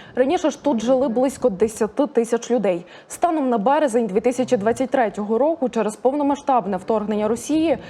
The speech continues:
людей у цьому місті просто немає. Населення — нуль людей. Де-факто місто просто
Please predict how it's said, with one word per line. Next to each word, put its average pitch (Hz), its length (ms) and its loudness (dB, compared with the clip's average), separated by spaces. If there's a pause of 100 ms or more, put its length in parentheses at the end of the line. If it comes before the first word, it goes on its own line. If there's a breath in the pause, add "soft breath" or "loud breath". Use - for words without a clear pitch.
(220 loud breath)
людей 294 260 2
у 240 100 2
цьому 240 220 0
місті 254 320 0
просто 233 400 -2
немає. 226 600 0 (400 loud breath)
Населення — 277 520 2
нуль 233 280 2
людей. 226 520 0 (120)
Де-факто 240 520 0
місто 220 320 -2
просто 214 460 -2